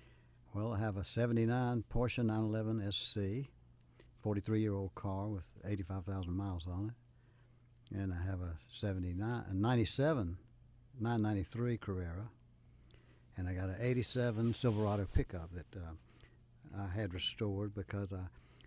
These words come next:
I bought it to, for the bar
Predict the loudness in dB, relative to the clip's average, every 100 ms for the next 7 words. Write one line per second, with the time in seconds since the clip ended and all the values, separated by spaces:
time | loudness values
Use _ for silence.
0 | -14 -8 -4 -2 0 -2 -6 -16 -20 -10
1 | -4 -2 -4 -10 -20 -20 -20 -20 -20 -8
2 | -4 -2 -2 -2 0 0 -2